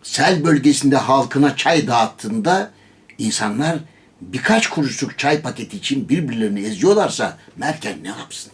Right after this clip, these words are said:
ya? Merkel böyle bir ülkeyi Avrupa Birliği üyesi olacaksınız diye neden kandırsın?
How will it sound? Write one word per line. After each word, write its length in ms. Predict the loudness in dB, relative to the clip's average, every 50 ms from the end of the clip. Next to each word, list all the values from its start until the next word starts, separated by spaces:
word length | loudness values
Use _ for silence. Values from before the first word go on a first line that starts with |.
| -20
ya? 80 | -20 -20 -20 _ _ _ _ _ _ _ _ _ _ _ -20 -20 -20 _ -6
Merkel 420 | -2 -2 -2 -2 -2 -2 -4 -4 -4 -2
böyle 340 | 2 2 4 4 4 2 2
bir 60 | 0 -6 -8 -8
ülkeyi 540 | -10 -10 -10 -10 -8 -6 -4 -4 -4 -6 -10 -18 -20 -20 -20 -20 _ -8
Avrupa 460 | -4 -2 -2 -2 0 -2 -2 -2 0
Birliği 380 | -2 -2 -2 -2 -2 -4 -4 -6
üyesi 360 | -6 -6 -6 -4 -4 -6 -6
olacaksınız 760 | -6 -6 -4 -4 -4 -4 -6 -6 -6 -6 -6 -6 -6 -6 -6
diye 240 | -6 -6 -8 -10 -14 -18 -20 -20 -16 -8
neden 420 | -2 -2 0 2 4 4 4 4 2
kandırsın? 680 | 2 0 -2 -4 -6 -8 -8 -8 -6 -6 -8 -10